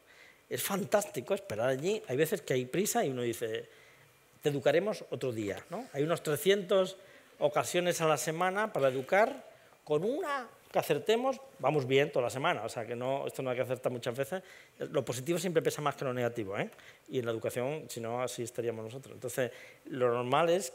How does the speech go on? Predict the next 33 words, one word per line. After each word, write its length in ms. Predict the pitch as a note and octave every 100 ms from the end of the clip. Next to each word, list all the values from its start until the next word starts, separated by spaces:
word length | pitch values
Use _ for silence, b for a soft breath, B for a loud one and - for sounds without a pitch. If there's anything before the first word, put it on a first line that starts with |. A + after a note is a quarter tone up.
| -
que, 280 | B2 A2+ G2+
que, 240 | A2+ G#2
bueno, 200 | A2+ G3
que 120 | C#3
se 100 | A#2
aprovechemos 440 | A#2 A#2 - C#3+ D3
ocasiones, 480 | - - A#2+ G#2
no 160 | C#3 D#3
pasa 220 | D#3 -
nada. 240 | A#2 F#2+ - B B B B B -
Pero 320 | E3+ A3 - -
aquella 380 | B2+ D#3 F3+ F#3+
podía 220 | C#3+ C#3
haber 120 | C3+
sido 180 | - C#3
una 100 | B2+
ocasión. 340 | C3+ B3 A3
Entonces, 420 | A#2 A#2+ D3 B2+ -
si 180 | - -
queremos 300 | B2 D3 G3
que 120 | -
sea 140 | F#3+ F#3+
esa 160 | -
ocasión, 560 | A#2 A#2+ D#3 D3+ A#2+ G#3 - B B -
tenemos 220 | C3 C#3+
que 100 | D3
decirle, 680 | B2 C3+ A2+ A#2 A2+ A#2+ - _ _ _ _ _ _ _ -
"A 80 | A#3
ver, 200 | A3 D#3
¿qué 100 | B3
tal? 400 | F#3+ A#2 G2+ A2 - _ _ _
¿Cómo 260 | - A#3 A#3+
vas? 380 | D3 F#2+ F#2+